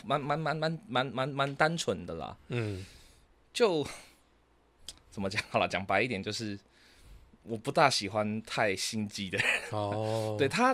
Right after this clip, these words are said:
Speaker 1: 他的真的就是心机的，他这个不是权谋，而是心机。如果说，呃，像林依晨，或者说像刚，哎，我们刚刚讲到谁有权谋？忘记了，反正就是，反正就是像林依晨或怎么样，那个是权谋。哦，刘德华，他们是能够算，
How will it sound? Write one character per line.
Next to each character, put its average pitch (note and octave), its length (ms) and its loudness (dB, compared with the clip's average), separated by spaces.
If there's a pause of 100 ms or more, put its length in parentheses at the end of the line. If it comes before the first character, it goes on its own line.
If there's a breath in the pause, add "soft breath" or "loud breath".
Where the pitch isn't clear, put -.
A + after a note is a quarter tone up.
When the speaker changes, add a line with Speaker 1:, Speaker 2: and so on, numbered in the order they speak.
(120)
Speaker 1:
他 - 160 2
的 G#3 160 4
真 G3 260 0
的 D3+ 80 -2
就 B2+ 120 -4
是 B2+ 120 -2
心 A2+ 280 0
机 G#2 260 -2
的， F2 60 0
他 G3 100 0
这 G#3 100 -2
个 E3+ 60 4
不 - 160 -8
是 C#3+ 160 -2
权 - 280 -2
谋， F2+ 320 -4
而 F#2 60 -6
是 G2+ 120 -6
心 F2 300 -4
机。 D2+ 260 -10 (460 loud breath)
如 G#3+ 100 6
果 B3+ 80 10
说， G3 500 4
呃， G#2+ 340 4
像 C#3+ 400 2
林 B2+ 140 -2
依 C#3+ 100 0
晨， F#2+ 320 -4
或 C3+ 80 -4
者 C3+ 80 -4
说 C#3 160 0
像 C3+ 160 0
刚， A#2+ 160 0
哎， A#2+ 120 -8
我 G#2 60 -10
们 G2+ 80 -8
刚 - 20 -8
刚 B2 100 -6
讲 F#2+ 140 -6
到 F#2+ 40 -6
谁 F#2 160 -6
有 E2+ 120 -8
权 E2+ 160 -12
谋？ - 120 -14 (100)
忘 A#2 120 0
记 A2+ 140 -2
了， F#2 60 0
反 A2 160 2
正 - 20 2
就 D3 120 2
是， E3 80 4
反 A#2+ 160 6
正 D3 80 2
就 D#3+ 80 0
是 F#3 60 4
像 F3+ 160 4
林 C3 100 0
依 D3 60 -4
晨 A#2 160 0
或 B2+ 80 0
怎 A#2 120 -4
么 F#2 100 -2
样， A2+ 220 -2
那 G#3 100 4
个 D#3+ 80 6
是 F3 140 0
权 - 380 0
谋。 B2+ 300 2
哦， F3 200 12
刘 D3+ 120 6
德 D3+ 100 6
华， A2+ 180 2 (400 loud breath)
他 - 120 2
们 A#3 100 8
是 A#3 140 2
能 C#3 160 2
够 F3 100 0
算， - 500 2